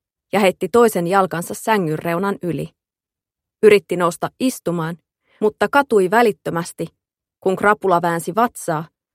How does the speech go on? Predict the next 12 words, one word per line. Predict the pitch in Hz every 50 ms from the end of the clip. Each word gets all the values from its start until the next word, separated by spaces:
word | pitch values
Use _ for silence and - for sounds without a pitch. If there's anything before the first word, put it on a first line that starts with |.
| _ _
ja | - 202 233
alkoi | 233 226 - 220 220
luomaan | 226 254 277 220 196 170 165 185 -
painetta | 254 247 220 175 151 156 - _ 170 -
kurkussa. | - 156 135 147 156 - 151 - - - 180 165 - _ _ _ _ _ _ _ _ _ _ _ _ _ _ _ _ _ _ _ _ _ _ -
Hän | 220 208 220
huokaisi | 220 294 311 285 277 - 202 185 - - - -
uudelleen | 277 285 247 208 185 165 165 165 170 170 170 175 - _ _ _ _ _ _ -
ja | 202
kävi | - 233 226 233 -
takaisin | - 254 - - 175 160 165 - 208 208
makuuasentoon. | 196 180 175 - 170 160 156 - 170 170 - - - - - - - - - 190